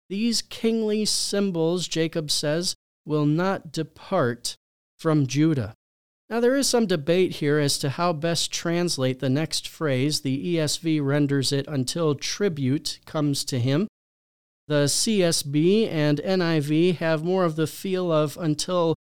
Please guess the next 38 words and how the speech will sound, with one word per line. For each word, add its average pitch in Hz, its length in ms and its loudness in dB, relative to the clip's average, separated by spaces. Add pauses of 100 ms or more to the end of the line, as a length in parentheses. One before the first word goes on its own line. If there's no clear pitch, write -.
(120)
one 165 400 0
comes 160 600 0
whose 135 280 0
right 151 320 0
it 151 140 -2
is 156 260 -2
to - 160 -6
rule." 135 680 2 (640)
The 143 80 -2
King 208 260 4
James 190 340 4
Version 143 440 4
and 139 240 4
the 131 120 2
New 143 140 4
American 143 460 2
Standard 131 640 0
have, 120 560 -2 (280)
"Until 147 540 4
Shiloh 143 540 4
comes." 95 560 -4 (340)
Well, 214 220 0
however 254 480 2
it 214 180 4
is 180 240 2
rendered, 175 760 0 (300)
the 180 100 -4
phrase 220 380 0
points 196 500 -2
to 190 360 -2
the 165 100 -2
kingship 208 720 -2
not 196 280 0
only 220 260 0
belonging 156 800 0
to 175 280 -2
the 156 120 -2
tribe 196 720 0